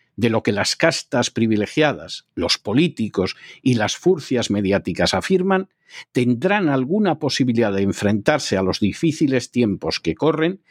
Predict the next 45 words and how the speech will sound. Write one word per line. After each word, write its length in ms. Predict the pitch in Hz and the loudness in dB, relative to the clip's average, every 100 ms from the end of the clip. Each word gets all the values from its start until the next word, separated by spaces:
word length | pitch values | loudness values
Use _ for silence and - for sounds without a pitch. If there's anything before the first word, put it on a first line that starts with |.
| _ - | _ -4
en 240 | 98 101 | -2 0
pos 260 | - 147 117 | 2 2 2
de 100 | 104 | -2
la 120 | 90 | -2
verdad, 420 | 85 90 143 185 _ _ _ | -2 0 0 0 _ _ _
de 140 | 85 85 | -2 0
la 140 | - | 0
paz, 440 | - 135 135 - _ - | 2 0 0 -10 _ -4
de 160 | 95 | -2
la 120 | 82 | -2
libertad 480 | 90 131 117 - 98 | 0 0 0 -4 -2
y 100 | 95 | 0
de 100 | 85 | 0
la 100 | 85 | -2
justicia. 720 | - 87 - 85 - - - - _ _ - - - - | 0 0 0 -2 -8 -10 -12 -16 _ _ -16 -12 -12 -4
En 80 | 127 | -2
el 140 | 143 | 0
tiempo 520 | 139 247 240 - 208 202 | 2 0 0 -2 -2 0
que 100 | 165 | 0
han 100 | 156 | 2
necesitado 580 | 135 120 117 107 135 | 0 -2 -2 0 0
ustedes 480 | 120 - 160 180 180 | -2 -2 0 0 -2
para 240 | - 95 95 | -2 -2 0
escuchar 480 | - 104 - 139 | 0 0 2 2
este 240 | 101 - 98 | 0 -2 0
editorial, 600 | 147 160 123 147 151 - _ - - | 0 0 0 2 0 -4 _ -20 -6
la 140 | 113 | 0
deuda 280 | 143 196 180 | 2 2 0
pública 500 | 202 208 208 196 180 | 0 0 0 0 2
de 100 | 151 | 2
España 380 | - - 208 196 | 0 -2 0 2
ha 20 | |
aumentado 640 | 175 143 135 127 175 175 | 2 2 0 0 -2 0
en 80 | 165 | 2
más 340 | 143 160 165 - | 2 0 -2 -2
de 160 | 113 | 0
siete 580 | - - 190 175 - 165 | 0 2 0 0 -2 -2
millones 680 | 147 101 92 131 120 113 - | 0 0 2 2 2 0 0
de 100 | 143 | 2
euros, 400 | 165 117 101 - | 2 0 -6 -6
pero 200 | - 139 | -2 0
no 200 | 175 226 | 0 0
se 160 | 214 156 | 0 0
dejen 340 | 151 143 135 | 0 0 0
llevar 380 | 110 113 131 143 | 0 2 0 0